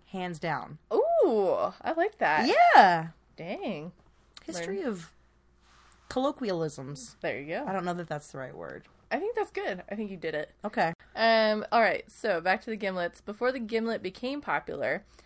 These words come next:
Speaker 2: in nineteen fifty-three, it is believed that it was served to the sailors in the British Royal Navy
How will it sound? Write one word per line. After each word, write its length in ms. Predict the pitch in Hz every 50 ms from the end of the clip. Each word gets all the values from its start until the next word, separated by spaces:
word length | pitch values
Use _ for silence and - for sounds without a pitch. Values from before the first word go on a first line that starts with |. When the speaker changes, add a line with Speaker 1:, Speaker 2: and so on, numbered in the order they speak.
| - - - _ _ -
Speaker 2:
in 200 | 190 196 190 196
nineteen 260 | 208 220 233 247 233
fifty-three, 480 | 254 233 220 208 208 - 185 180 180 -
it 160 | - - 185
is 100 | 185 180
believed 300 | - 190 190 196 190 185
that 140 | 185 170 165
it 80 | 170 147
was 140 | 156 165
served 360 | - - 190 175 180 180 175 -
to 80 | - 170
the 80 | 165 165
sailors 440 | - - 185 185 180 175 170 170 175
in 100 | 165 165
the 60 | 156
British 360 | 156 175 196 220 262 254 -
Royal 380 | - - 175 175 170 160 160 165
Navy 520 | 165 175 196 220 220 165 156 151 160 180